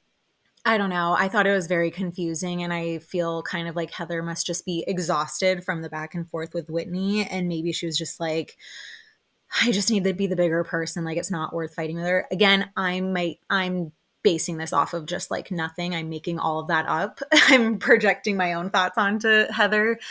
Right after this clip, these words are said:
Hopefully they'll talk about that at the reunion, but it just seemed like it's not worth fighting about because it literally doesn't even make any sense. And I don't know if, you know, on Whitney's part, if a producer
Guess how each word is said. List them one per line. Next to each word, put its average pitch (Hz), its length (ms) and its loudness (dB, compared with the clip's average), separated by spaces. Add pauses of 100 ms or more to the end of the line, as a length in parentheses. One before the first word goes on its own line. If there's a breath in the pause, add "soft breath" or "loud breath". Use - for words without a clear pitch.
(360 loud breath)
Hopefully 202 400 4
they'll 185 140 6
talk 165 240 2
about 170 260 0
that 170 240 0
at 170 120 -4
the 170 80 -6
reunion, 175 720 -4
but 175 440 0 (440 loud breath)
it 208 160 6
just 196 240 4
seemed 170 320 -2
like 156 680 -6 (240)
it's 185 220 -2
not 165 240 -2
worth 165 380 -8 (180)
fighting 165 260 0
about 156 180 -2
because 165 220 -6
it 165 180 -4
literally 160 460 -4
doesn't 160 260 -6
even 160 140 -8
make 151 300 -10
any 175 240 -4
sense. 185 580 0 (320 loud breath)
And 220 100 0
I 208 120 2
don't 208 100 2
know 190 160 0
if, 185 240 -2 (140)
you 208 100 -4
know, 180 160 0
on 165 160 -4
Whitney's 226 420 0
part, 196 580 0 (420 soft breath)
if 185 440 2
a 208 120 -6
producer 175 1120 0